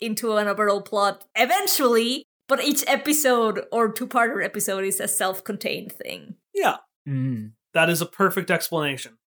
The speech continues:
Speaker 2: So again, next Monday, All About Necromon, featuring James D'Amato, and then the week after that, on Monday, April fourth, episode one, An Oasis of Ghosts, a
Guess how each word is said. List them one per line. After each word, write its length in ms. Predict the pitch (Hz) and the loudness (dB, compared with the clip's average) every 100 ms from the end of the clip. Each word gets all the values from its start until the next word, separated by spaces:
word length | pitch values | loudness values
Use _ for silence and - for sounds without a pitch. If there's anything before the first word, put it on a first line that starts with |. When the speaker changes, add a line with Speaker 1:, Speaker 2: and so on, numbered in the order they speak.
| _ _ _ | _ _ _
Speaker 2:
So 200 | - 214 | 0 2
again, 360 | 208 214 151 - _ - | 2 2 0 -6 _ -8
next 320 | 160 220 220 | -2 0 0
Monday, 340 | 226 226 226 220 | 0 2 2 2
All 260 | 220 180 | 2 2
About 180 | 175 175 | 2 2
Necromon, 600 | 240 240 226 220 220 - | 0 0 0 2 0 -2
featuring 400 | 175 170 165 151 | -6 -6 -6 -4
James 320 | 175 175 180 | 0 2 0
D'Amato, 580 | 156 180 233 220 220 220 _ _ - | -2 0 2 2 2 -2 _ _ -8
and 160 | 170 | -4
then 80 | 170 | -2
the 80 | 165 | -2
week 220 | 220 220 | -2 0
after 260 | 202 180 196 | 0 0 0
that, 260 | 254 247 247 | 2 2 0
on 160 | 165 | -2
Monday, 480 | 160 208 208 190 185 | 0 0 2 0 0
April 360 | 185 180 175 160 | -2 -4 -4 -4
fourth, 600 | - 311 285 240 - - _ - | -2 0 2 2 -2 -10 _ -4
episode 440 | 254 220 - 202 | -2 0 0 0
one, 260 | 180 214 214 | 2 2 2
An 120 | 175 | 2
Oasis 440 | 160 214 233 - | 2 2 2 0
of 140 | 196 165 | -2 2
Ghosts, 340 | 202 220 - | 2 2 0
a 200 | 160 151 | -4 -6